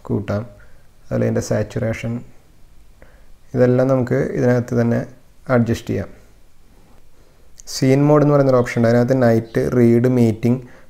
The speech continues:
അതുപോലുള്ള, ആ, കുറേ options ഉണ്ട്. ഇപ്പോൾ read എന്ന് പറയുന്ന ഓപ്ഷനിലിടുമ്പോൾ, ആ, നമുക്ക് അതിനനുസരിച്ച് ഉള്ളൊരു ലൈറ്റാണ് വരുന്നത്. മീറ്റിംഗ്, മീറ്റിംഗ് ആണ് ഓപ്ഷൻ. അതുപോലെ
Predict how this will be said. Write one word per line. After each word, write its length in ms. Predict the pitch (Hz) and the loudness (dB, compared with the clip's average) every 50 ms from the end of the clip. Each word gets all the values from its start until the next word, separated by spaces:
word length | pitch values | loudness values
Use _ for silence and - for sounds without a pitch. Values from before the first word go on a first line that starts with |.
| - - | 2 4
അതുപോലുള്ള, 400 | 127 127 131 131 131 131 135 135 | 6 6 8 8 8 8 6 4
ആ, 640 | 147 - - - 147 135 123 120 120 120 - - - - - - - - - - - - | 2 0 -4 -6 -2 0 0 2 2 0 -2 -4 -8 -14 -20 -20 -20 -20 -20 -20 -6 0
കുറേ 120 | 127 123 | 2 2
options 400 | 123 120 117 - - 120 113 - | 2 2 0 -2 -6 -8 -6 -4
ഉണ്ട്. 120 | 123 113 110 | -6 -6 -2
ഇപ്പോൾ 120 | 110 117 | -2 -2
read 340 | 113 113 113 117 117 117 117 | -2 0 0 0 0 0 2
എന്ന് 180 | 120 120 123 127 | 0 0 0 0
പറയുന്ന 240 | 127 127 123 123 | -2 -2 -2 -2
ഓപ്ഷനിലിടുമ്പോൾ, 680 | 123 120 120 - - 117 117 117 117 113 107 117 113 - - - - - - - - - | -2 -2 -4 -4 -6 -6 -4 -4 -4 -4 -4 -6 -8 -8 -12 -18 -20 -20 -20 -20 -12 -8
ആ, 100 | 123 120 | -4 -2
നമുക്ക് 400 | 117 120 117 113 113 113 - - | 0 0 0 -2 -2 -6 -8 -6
അതിനനുസരിച്ച് 680 | - 123 123 123 123 123 120 120 123 117 117 117 - | -2 0 2 4 4 2 2 2 0 -2 -2 -2 -2
ഉള്ളൊരു 400 | 127 123 - - 131 127 120 117 | -2 -2 -2 0 0 2 2 4
ലൈറ്റാണ് 400 | 117 120 117 110 107 - 110 110 | 4 4 4 2 2 0 -2 0
വരുന്നത്. 300 | 110 110 107 107 107 110 | 0 -2 -2 -4 -4 -4
മീറ്റിംഗ്, 440 | 117 113 110 107 104 - 110 110 131 139 - - - - - - - - - - - - - - - - - - - - | -2 -2 -2 -2 -4 -4 -6 -6 -6 -10 -14 -20 -20 -20 -20 -20 -20 -20 -20 -20 -20 -20 -20 -20 -20 -20 -20 -20 -14 -6
മീറ്റിംഗ് 520 | 139 127 120 113 - 127 123 127 - - - | 0 0 0 2 2 0 0 0 -2 -4 -2
ആണ് 380 | 127 117 117 120 131 127 131 | 0 0 0 0 -2 -6 -8
ഓപ്ഷൻ. 460 | 139 135 117 107 - - 120 117 139 151 - 120 117 117 | -6 -4 -4 -4 -4 -6 -6 -6 -6 -10 -10 -10 -6 -6
അതുപോലെ 560 | 113 110 110 113 113 110 110 110 113 117 120 | -4 -4 -2 -2 -2 -2 -2 -2 -4 -4 -6